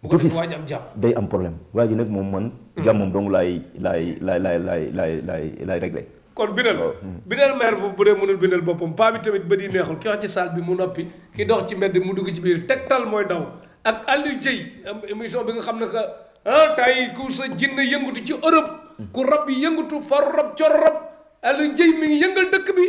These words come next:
Speaker 2: Mhm.
Speaker 1: ah, mi ngi jëflanteeg jinne yi,
Speaker 2: Mhm.
Speaker 1: ak rab yi, faru rab, te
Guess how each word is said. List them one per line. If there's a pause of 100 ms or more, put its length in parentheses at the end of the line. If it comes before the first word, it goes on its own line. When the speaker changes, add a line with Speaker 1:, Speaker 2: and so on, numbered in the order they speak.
(120)
Speaker 2:
Mhm.
Speaker 1:
ah,
mi
ngi
jëflanteeg
jinne
yi, (140)
Speaker 2:
Mhm. (180)
Speaker 1:
ak
rab
yi,
faru
rab, (500)
te